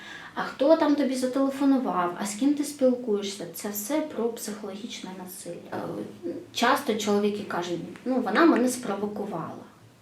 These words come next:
Вона сама там, вона там істерикою спровокувала, або вона там вимагає з мене кошти». Е, я, м, вважаю, що, ну, насилля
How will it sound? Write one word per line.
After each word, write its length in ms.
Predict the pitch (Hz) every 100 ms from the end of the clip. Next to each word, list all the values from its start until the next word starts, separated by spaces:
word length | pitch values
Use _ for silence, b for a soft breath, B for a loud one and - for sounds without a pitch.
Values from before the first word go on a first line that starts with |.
| -
Вона 200 | 196 240
сама 460 | 277 240 220 202 175
там, 160 | 165 160
вона 180 | 180 208
там 260 | 170 170 B B B B -
істерикою 800 | - - 214 240 247 214 202 190
спровокувала, 800 | 190 - 180 180 - 185 175 175
або 180 | 175 196
вона 260 | 185 180 175
там 240 | 165 170
вимагає 520 | 165 202 - 190 196
з 100 | 202
мене 280 | 180 185 190 208
кошти». 500 | 247 277 - - 214 208 B B B B B B B B 208
Е, 140 | 202 196 185 170 - -
я, 500 | 254 302 359 349 320
м, 440 | 196 - - 208 202 180 170 - 180 - -
вважаю, 380 | 208 233 277 269
що, 200 | 262 226 214
ну, 100 | 226
насилля 600 | 208 202 - 277 254 240